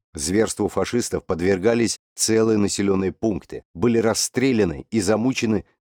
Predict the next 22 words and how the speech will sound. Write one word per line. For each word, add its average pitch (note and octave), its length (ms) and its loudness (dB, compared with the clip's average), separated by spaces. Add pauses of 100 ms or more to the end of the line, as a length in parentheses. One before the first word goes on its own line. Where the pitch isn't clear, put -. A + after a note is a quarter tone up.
тысячи B2+ 380 -2
военнопленных G#2+ 1000 0
и A2 80 2
мирных F2+ 400 0
жителей. - 440 -8 (200)
В F2 180 0
ноябре A2 400 2
тысяча A2+ 560 -2
девятьсот F2+ 420 0
сорок F2 280 0
второго E2+ 360 0
года, F2 380 -2 (140)
когда F2 280 0
войска F#2 560 0
вермахта F#2+ 640 0
были F#2+ 220 2
остановлены G#2 920 2
под F2 200 -2
городом E2+ 480 0
Орджоникидзе, E2+ 840 -2 (120)
ныне F2 320 0
Владикавказом E2+ 880 -4